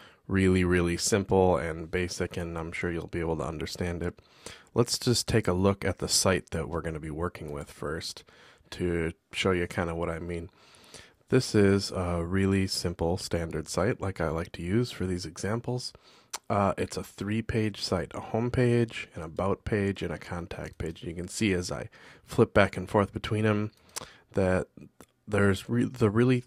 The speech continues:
the only thing that changes is this title right here and this paragraph of text, kind of the main content of the page. So home page, about page, contact page. But if we flip over into our editor here,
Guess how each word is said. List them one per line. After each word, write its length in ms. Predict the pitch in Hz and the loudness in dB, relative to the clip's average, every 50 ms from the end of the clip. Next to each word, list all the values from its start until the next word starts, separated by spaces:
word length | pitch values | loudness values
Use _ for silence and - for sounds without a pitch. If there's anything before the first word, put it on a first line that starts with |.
| _ - | _ 2
the 100 | 104 101 | 4 4
only 200 | 110 117 120 113 | 6 4 4 2
thing 200 | - 123 117 110 | 2 2 2 2
that 120 | 104 98 | 2 0
changes 500 | - - 107 104 107 101 104 101 95 - | 0 -2 -2 -2 0 0 0 0 0 -2
is 420 | - 92 92 87 85 85 - - - - | -4 -2 -2 -2 -4 -4 -6 -10 -10 -8
this 200 | - 92 - - | -6 -6 -6 -6
title 380 | - - 95 101 107 113 120 120 | -4 -2 0 0 0 0 0 0
right 220 | 123 120 117 113 | 0 0 -2 -2
here 360 | - 120 117 113 117 117 120 - - - - - - - | -4 -4 -4 -2 -2 -4 -4 -6 -12 -20 -20 -20 -12 -6
and 420 | - 98 95 92 90 90 92 90 | -4 -2 -2 0 0 -2 -2 -4
this 140 | 95 90 - | -4 -6 -6
paragraph 600 | - - 95 90 92 90 95 90 87 87 - - | -6 -4 -2 -2 -2 -2 -2 -2 -4 -4 -6 -10
of 160 | 87 - - | -14 -12 -8
text, 340 | - 80 67 - - - - | -8 -8 -8 -8 -10 -12 -6
kind 180 | - 101 98 | -4 -2 -2
of 80 | 95 92 | -2 -2
the 80 | 95 92 | -4 -6
main 360 | 90 90 95 92 95 95 92 | -4 -4 -4 -4 -4 -4 -6
content 600 | - - 95 90 87 87 - - - 87 - - | -6 -4 -4 -4 -6 -6 -8 -6 -8 -6 -6 -8
of 100 | 82 - | -8 -8
the 60 | - | -8
page. 420 | - - 85 85 71 78 - - | -8 -6 -6 -6 -6 -6 -8 -8
So 280 | - - - - 101 - - | -4 -4 -2 -4 -4 -6 -10
home 280 | - - 104 104 107 | -10 -8 -6 -6 -6
page, 440 | 107 - 107 101 98 98 98 - - - | -4 -2 -2 -2 -2 -4 -6 -8 -14 -12
about 380 | - 87 82 82 80 - - - | -12 -8 -6 -6 -6 -6 -8 -10
page, 380 | - 87 - 87 87 - - - - - - _ _ _ | -10 -8 -8 -10 -12 -14 -18 -20 -20 -20 -20 _ _ _
contact 560 | - - 107 87 87 - - 80 78 - - - | -8 -4 -4 -4 -4 -4 -6 -8 -8 -8 -8 -8
page. 400 | - 76 67 - - - - - - _ _ _ _ - - - - - - - _ _ - | -8 -6 -6 -8 -10 -12 -14 -14 -18 _ _ _ _ -20 -20 -20 -20 -20 -20 -20 _ _ 2
But 200 | 107 104 98 - | 4 4 6 4
if 200 | 104 92 - - | 2 0 -2 -4
we 120 | 90 87 | -4 -4
flip 420 | 85 - - - - 131 127 - - | -4 -6 -6 -2 0 0 0 0 2
over 360 | - 110 110 107 110 107 107 76 | 2 2 2 2 2 2 2 2
into 680 | 95 98 98 95 - - - 98 95 92 92 92 92 - _ _ _ - - - - | 0 -2 -4 -4 -6 -6 -4 -2 -2 -2 -2 -4 -6 -8 _ _ _ -14 -14 -12 -6
our 220 | - 101 92 85 - | -4 -2 0 0 0
editor 380 | - 110 117 117 95 87 85 87 | 0 0 0 0 0 0 -2 -4
here, 300 | 87 82 85 87 98 | -4 -6 -6 -6 -8